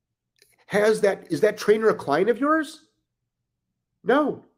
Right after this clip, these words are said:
they're not a client of yours. So why, why are you explaining things to them? You have an obligation to a client, to a dog, a, a, to a dog owner, not to another trainer. I don't,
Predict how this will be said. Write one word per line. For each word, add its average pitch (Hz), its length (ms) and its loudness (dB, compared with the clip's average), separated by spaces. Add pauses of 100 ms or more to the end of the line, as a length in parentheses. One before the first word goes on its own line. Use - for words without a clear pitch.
(320)
they're 247 100 -2
not 311 120 2
a 277 40 -4
client 131 300 -2
of 117 80 -6
yours. 160 400 0 (180)
So - 140 0
why, 202 140 4
why 220 180 2
are 247 40 0
you 262 120 -2
explaining 269 480 0
things 120 480 -6 (440)
to 143 100 -10
them? 113 300 -4 (500)
You 165 80 -8
have 220 100 -2
an 233 60 4
obligation 208 580 -4
to 202 160 0
a 175 60 -2
client, 202 600 -2 (220)
to 170 160 0
a 165 40 6
dog, 185 480 -2 (120)
a, 131 120 -8 (180)
a, 139 40 -4 (180)
to 175 160 -6
a 156 40 -2
dog 175 500 -2
owner, 165 480 0 (120)
not 285 200 0
to 226 100 0
another 151 240 2
trainer. 135 600 -4 (380)
I 196 100 2
don't, 269 220 -2